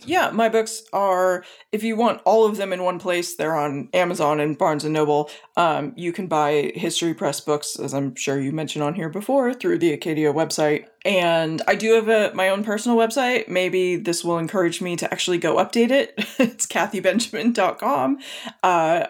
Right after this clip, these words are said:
I'm on Twitter as at Kathy Benjamin, at least for the present. Blue Sky, Threads, everything, Instagram, everything is a version of my name, K A Benjamin eighteen or Kathy the Writer. So you can find me kinda everywhere.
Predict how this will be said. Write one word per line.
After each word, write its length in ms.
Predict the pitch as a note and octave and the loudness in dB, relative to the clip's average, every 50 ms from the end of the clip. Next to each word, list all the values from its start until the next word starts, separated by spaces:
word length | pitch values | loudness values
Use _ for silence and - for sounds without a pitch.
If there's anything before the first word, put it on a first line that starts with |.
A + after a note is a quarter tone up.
| - | 0
I'm 300 | - F#3 F3 E3+ F3+ E3+ | 0 0 2 0 -2 0
on 200 | C#3 D#3 E3 D#3+ | 0 0 0 -2
Twitter 420 | D#3+ - B3+ B3 A3+ A#3+ A#3 A#3 A#3 | -4 -2 -2 0 2 2 2 4 4
as 140 | A#3 A3+ | 4 4
at 160 | A#3 A3 G#3+ - | 4 2 2 2
Kathy 280 | - G3+ A3 A#3 A#3 | 0 0 0 0 0
Benjamin, 520 | G#3+ A3 G#3+ G#3+ G#3+ G#3+ A3+ A3 A3 A3 G#3+ | 0 0 0 0 0 0 0 2 2 0 2
at 220 | - C#3 C#3+ - | 2 0 0 0
least 280 | E3 D#3+ D#3+ - - - | -2 -2 -2 -4 -8 -12
for 640 | - - - E3 D3+ D3 C#3+ C#3+ C#3+ C#3+ F3 - _ - - - | -12 -8 -4 0 0 2 2 0 0 -2 -4 -10 _ -20 -12 -10
the 60 | - E3 | -10 -10
present. 680 | - - - C4+ B3 A#3+ A#3 A#3+ A#3+ A3+ G#3+ - - - - - - _ _ _ - | -6 -2 0 0 2 2 2 2 2 2 0 -2 -8 -14 -18 -20 -20 _ _ _ -4
Blue 140 | A#3 B3+ B3+ | -2 -2 0
Sky, 480 | A#3+ - B3 A3 G#3+ G#3 G#3 G#3 A3+ A3+ | 0 2 2 4 4 2 2 0 -2 -2
Threads, 460 | G#3 G#3 G3+ F#3+ F#3+ G3+ F#3 F3 - - | 0 0 2 2 2 0 -2 -6 -4 0
everything, 680 | - F#3+ F#3 G#3+ G#3+ G#3+ G#3 G3 F#3+ F#3 F#3 F3+ F3+ E3 | 0 0 2 0 -2 -2 -2 -2 -2 -4 -4 -6 -8 -6
Instagram, 560 | - - F#3 G3+ - - F#3+ F#3 F3+ F3 E3+ | -4 -4 -4 -4 -4 -2 0 0 0 2 2
everything 420 | - - F3+ F#3 G#3+ G#3+ G3 F#3 F3+ | 2 2 2 2 0 0 -2 -2 -2
is 140 | F3 E3+ | -2 -2
a 60 | G3+ G3+ | -4 -2
version 560 | - E3+ E3+ E3+ E3+ E3+ E3+ E3+ D#3+ D#3 - | 0 0 0 0 0 -2 -4 -4 -4 -2 -2
of 360 | - - D3+ D3+ C3+ - - | 0 2 2 0 0 -2 -6
my 140 | - C#3 D3 | -4 -2 -2
name, 560 | D3+ F3 F3 E3 D#3+ E3 D#3 D3+ D#3 D#3+ D#3+ - _ _ | 0 0 0 0 -2 -2 -2 -2 -4 -6 -8 -14 _ _
K 340 | - G#3 E3 D#3+ D#3 D#3 D#3+ | -2 0 2 2 2 2 2
A 20 | |
Benjamin 380 | D#3 D#3+ D#3 D#3 D#3 D3+ D3+ D3 | 0 -2 -2 -2 -4 -4 -4 -4
eighteen 640 | D3+ - - - - G#3+ G3+ F#3+ F#3+ F#3+ F#3 F3+ | -4 -4 -4 -2 0 0 0 0 -2 -4 -4 -4
or 240 | - - B2 B2+ G#2 | -4 -4 -4 -4 -4
Kathy 320 | - - E3 D#3 - C3 C#3 | -4 -4 -4 -4 -2 -4 -4
the 120 | C3+ D3+ | -2 0
Writer. 600 | D3+ F#3 G3 F#3+ F3+ F3+ F3 E3+ E3+ E3 E3 - - - - - - _ _ _ _ _ | 2 2 2 2 2 0 0 0 -2 -2 -4 -8 -16 -20 -20 -20 -20 _ _ _ _ _
So 360 | _ - - F3+ D3+ D#3+ F3+ - - | _ -8 -6 -4 -4 -6 -8 -6 -2
you 120 | A#3 C4 | 0 0
can 80 | C4 B3 | 0 0
find 160 | - - C3+ | 0 0 0
me 80 | C3 C#3 | -2 -2
kinda 220 | - C#4+ C#4 C#4+ | -2 -2 -2 -2
everywhere. 460 | D#4 E4 - A3 F#3 E3 F3 F3+ - | -2 -2 -2 -2 -2 -4 -6 -10 -12